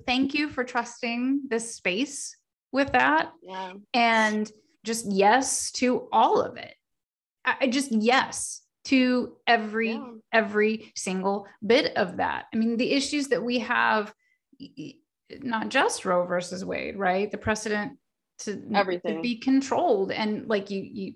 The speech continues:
Speaker 1: it, it can be a domino for what's next and what's next and who's next and who's next. And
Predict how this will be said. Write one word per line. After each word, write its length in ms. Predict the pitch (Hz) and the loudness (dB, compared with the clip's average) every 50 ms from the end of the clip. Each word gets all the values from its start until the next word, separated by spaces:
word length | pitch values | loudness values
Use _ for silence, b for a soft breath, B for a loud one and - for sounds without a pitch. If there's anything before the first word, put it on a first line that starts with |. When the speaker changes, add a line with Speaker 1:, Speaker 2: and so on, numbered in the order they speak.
| _ - | _ -8
Speaker 1:
it, 240 | - 202 - - _ _ | -8 -8 -8 -10 _ _
it 120 | 208 - - | -14 -14 -10
can 220 | - 202 202 220 | -6 -4 -2 -2
be 120 | 220 - 214 | -2 -2 -2
a 60 | 226 | 0
domino 520 | 220 220 226 262 311 311 226 196 185 180 180 | 0 0 0 2 2 2 2 0 -2 -4 -4
for 180 | - 202 196 | -6 -6 -4
what's 280 | 190 190 190 190 - - | -2 -2 -4 -4 -4 -4
next 360 | 233 240 202 - - - - | -4 -4 -4 -4 -10 -10 -8
and 140 | 185 185 185 | -6 -4 -4
what's 180 | 190 185 - - | -6 -6 -6 -4
next 300 | 233 226 220 - - - | -4 -4 -4 -6 -10 -8
and 80 | 180 185 | -8 -8
who's 300 | 175 - 262 262 247 247 | -2 0 0 0 0 0
next 340 | 196 185 180 180 - - - | -2 -2 -2 -4 -8 -10 -10
and 100 | 190 185 | -8 -4
who's 240 | 202 269 277 269 | -2 -2 0 0
next. 400 | 247 208 196 190 196 196 - - | 0 -2 -2 -2 -2 -6 -8 -6
And 220 | 196 190 190 190 | -6 -6 -6 -6